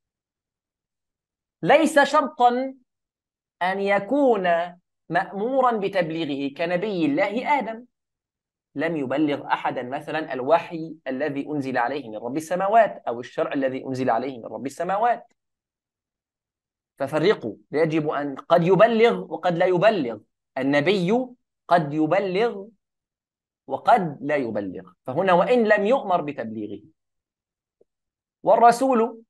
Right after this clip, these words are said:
هو إنسان ذكر عاقل أوحي إليه بشرع، لكن هنا أمر بتبليغه، يبقى شرط في الرسول أن يبلغ.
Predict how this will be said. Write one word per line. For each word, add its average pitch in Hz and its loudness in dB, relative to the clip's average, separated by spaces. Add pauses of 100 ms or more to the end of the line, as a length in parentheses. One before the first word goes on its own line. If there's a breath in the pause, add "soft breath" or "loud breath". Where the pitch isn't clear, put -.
(1400)
هو 156 6
إنسان 202 0 (440)
ذكر 180 0 (300)
عاقل 156 -2 (200)
أوحي 269 2
إليه 233 2
بشرع، 196 -2 (720)
لكن 139 -6
هنا 190 -8
أمر 185 4
بتبليغه، 113 -6 (360)
يبقى 143 -2
شرط 202 2
في 175 -6
الرسول 175 -2
أن 190 -4
يبلغ. 147 0